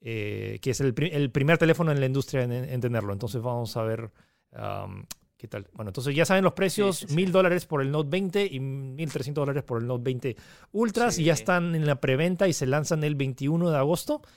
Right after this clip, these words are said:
Speaker 1: en Estados Unidos. Acá, Perú, la preventa se activa el veinticinco de agosto en la página oficial de, si entran a samsung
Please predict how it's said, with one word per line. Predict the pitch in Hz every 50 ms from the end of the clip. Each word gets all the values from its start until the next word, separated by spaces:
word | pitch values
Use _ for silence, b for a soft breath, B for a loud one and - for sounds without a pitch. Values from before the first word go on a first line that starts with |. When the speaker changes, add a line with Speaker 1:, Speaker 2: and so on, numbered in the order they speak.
| b b b
Speaker 1:
en | - 135
Estados | 117 - - 147 147 -
Unidos. | 147 147 156 175 220 240 - - -
Acá, | - 131 127 - 151 151 156 156 156 151 156
Perú, | 147 135 139 156 170 180 196 190 - -
la | 127 123 120 - - _ _ - 131 139 127 - _
preventa | - 123 120 127 135 147 165 160 147 170 151
se | - -
activa | 113 - _ - 143 143 147 151
el | 139 131 135
veinticinco | 135 135 123 120 117 117 107 - 151 151 143 156 143
de | 131 113
agosto | 104 104 127 151 151 - - 262 269 b b b b b b b b b b _
en | - 117 120
la | 120 110
página | 110 127 - 143 131
oficial | 123 123 110 139 123 123
de, | 120 117 113 107
si | 101 127
entran | 117 123 123 120
a |
samsung | 107 - 120 107 - 127